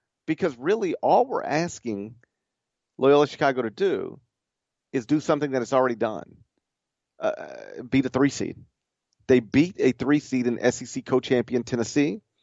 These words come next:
Uh, they're playing a three seed, uh, in the Michigan Wolverines. I, I think I'm picking Michigan. I, I'm assuming you'll pick Michigan as well, but there's nothing crazy about Loyola Chicago playing next Monday night.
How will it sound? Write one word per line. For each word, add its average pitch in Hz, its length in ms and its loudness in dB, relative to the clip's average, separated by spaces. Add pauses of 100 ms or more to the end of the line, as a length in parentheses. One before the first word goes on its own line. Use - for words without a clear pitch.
(440)
Uh, 101 220 2
they're 120 120 4
playing 139 320 2
a 120 40 2
three 143 300 -2
seed, 110 460 -6 (720)
uh, 76 260 -2 (120)
in 120 160 0
the 117 60 2
Michigan 117 400 2
Wolverines. 104 800 -2
I, 120 240 2
I 135 40 4
think 143 360 -2
I'm 120 180 -2
picking 135 420 -4
Michigan. 175 520 -4 (420)
I, - 160 0
I'm 110 220 -2
assuming 135 400 -2
you'll 127 160 4
pick - 220 -2
Michigan 123 360 -2
as 101 140 -6
well, 131 460 2 (640)
but 131 340 6 (420)
there's 127 220 -8
nothing 185 240 -4
crazy 160 400 -4
about 117 240 0
Loyola 131 300 -2
Chicago 135 400 -2
playing 120 240 -6
next 107 200 -10
Monday 101 200 -6
night. 78 160 -12